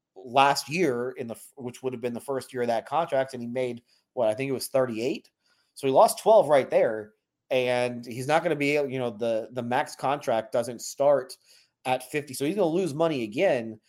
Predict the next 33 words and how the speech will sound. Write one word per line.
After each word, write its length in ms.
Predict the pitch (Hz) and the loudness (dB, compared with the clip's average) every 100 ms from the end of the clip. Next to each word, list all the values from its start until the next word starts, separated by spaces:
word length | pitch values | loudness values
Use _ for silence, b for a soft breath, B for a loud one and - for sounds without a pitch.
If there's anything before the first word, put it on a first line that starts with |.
| _ _ | _ _
So 340 | 143 123 117 | 0 0 0
if 280 | 113 110 120 | -6 -12 -8
you're 140 | 147 | -6
him, 320 | 147 170 131 | -4 -6 -6
like, 160 | 110 98 _ - | -8 -10 _ -18
this 120 | 104 | -6
is 80 | 123 | 0
it. 200 | 185 - | 0 0
<laughs> 80 | - | -14
You 260 | 101 135 117 | -12 -10 -4
gotta 140 | 139 | -4
try 160 | 160 147 | 0 0
and 120 | 131 | 0
make 180 | 131 123 | -4 -4
that 200 | 117 131 | -2 0
up. 240 | 180 - _ b b b _ 123 | 0 -2 _ b b b _ -6
And 220 | 117 110 | -6 -4
I 100 | 120 | -4
think 180 | 135 131 | -4 -2
that 100 | 123 | -2
he 160 | 135 | 2
always 320 | 135 135 127 127 | 2 2 0 -4
just 220 | 127 - | -14 -12
assumed 340 | - 160 147 | -6 -4 -4
when 120 | 123 | -6
he 80 | 127 | -10
turned 320 | - 175 151 | -8 -6 -4
down 240 | 113 170 156 | -2 -2 -2
that 140 | 123 | -2
extension 520 | 113 - 135 170 135 | -4 -8 -8 -8 -12
from 120 | 120 117 | -14 -8
the 60 | |
Rockets, 560 | 110 143 170 117 110 | -2 -2 -2 -8 -12